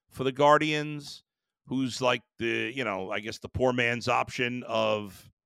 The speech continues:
Soler and Teoscar Hernandez. Of course, I looked up the football Hunter Renfroe and not the baseball Hunter Renfroe. But, you know, and Hunter Renfroe's fine. I mean, how old is he? He's thirty-one. He's gonna be thirty-two here.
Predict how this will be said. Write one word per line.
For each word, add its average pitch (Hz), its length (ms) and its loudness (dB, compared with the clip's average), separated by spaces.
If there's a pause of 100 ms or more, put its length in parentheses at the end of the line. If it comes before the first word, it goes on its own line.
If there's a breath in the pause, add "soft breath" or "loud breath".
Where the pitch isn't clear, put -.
(1800)
Soler 127 760 4
and 117 120 0
Teoscar 120 540 0
Hernandez. 113 880 -4 (1120)
Of - 140 -20
course, - 220 -16
I 71 60 -14
looked 85 220 -14
up 82 120 -10
the 76 140 -16 (240)
football 92 380 -6
Hunter 80 260 -12
Renfroe 76 500 -14
and 76 120 -16
not 78 180 -16
the 69 180 -20
baseball 85 400 -12
Hunter 78 260 -16
Renfroe. 65 440 -18 (760 soft breath)
But, 196 200 6 (500)
you 180 140 0
know, 147 180 4
and 151 140 0
Hunter 220 320 -2
Renfroe's 175 480 0
fine. 135 460 4
I 131 40 0
mean, 127 120 -2
how 131 120 2
old 110 220 0
is 80 100 -16
he? 73 100 -16
He's 71 140 -18
thirty-one. 123 720 2
He's 131 160 -8
gonna 156 120 -2
be 117 100 -10
thirty-two 107 640 -2
here. 101 440 -2